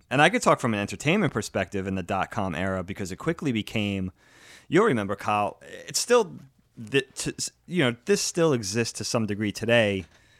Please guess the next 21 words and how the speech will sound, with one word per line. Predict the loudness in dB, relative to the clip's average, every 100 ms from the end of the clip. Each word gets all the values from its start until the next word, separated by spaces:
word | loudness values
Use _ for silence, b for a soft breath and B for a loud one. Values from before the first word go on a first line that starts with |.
| b b b b
albeit | 0 2 2 2 -2 -2
maybe | 0 2
in | 0
a | 0
more | -2
sophisticated | -4 -6 -6 -6 -6 -4 -4 -4
fashion, | -2 0 0 -4 -2
but | -2 -4 -8 b b b b b _ _ _ _ _ 0
early | 4 6 4
in | 2
the | 0
dot-com | 2 2 2 -2 0 0 0 -4 -10 _ _ _ _ -4
mode, | 0 2 2 0 -2
early | 0 2 2 2
in | 0
the, | -2 -4 -4
you | -2
know, | -2
the | -4 -4
internet | -6 -4 -4 -4 -4 -8 _ _ -10
world, | -6 -4 -4 -6